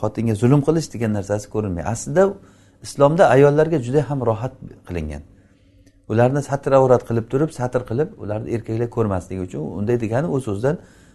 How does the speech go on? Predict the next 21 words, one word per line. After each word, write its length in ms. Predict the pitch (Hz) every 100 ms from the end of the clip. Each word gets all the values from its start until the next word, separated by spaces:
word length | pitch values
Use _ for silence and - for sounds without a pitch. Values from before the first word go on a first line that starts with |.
| _
hamma 280 | 127 127 107
joyga 260 | 98 110
aralashib 420 | 101 104 101 95 117
ishlavermaydi 520 | - 147 214 180 87
degani. 300 | 80 80 78 - _ - - _ _ _ -
Qorishib, 320 | 107 104 123
aralashib 360 | 107 110 113 -
ketolmaydi 400 | 135 160 113 92
hamma 180 | 87
joyga. 280 | 78 76 80 - _ - _ _ _ _ _ 92 90 87
Ya'ni 240 | 98 127 165
bunday 200 | 180 196
huquqlarga 520 | - 170 165 160 160
qaralinganda, 560 | - 151 143 143 170 196
ayollarni 500 | 123 139 135 139 151
huquqi 360 | 139 135 135 156 131
juda 200 | 127 139
katta 320 | 123 - - 123
himoyalangan 580 | 117 110 98 92 82 80
shariatda. 480 | 80 78 73 - - _ _ _ _ _ _ _ _ _
"Va 120 | 127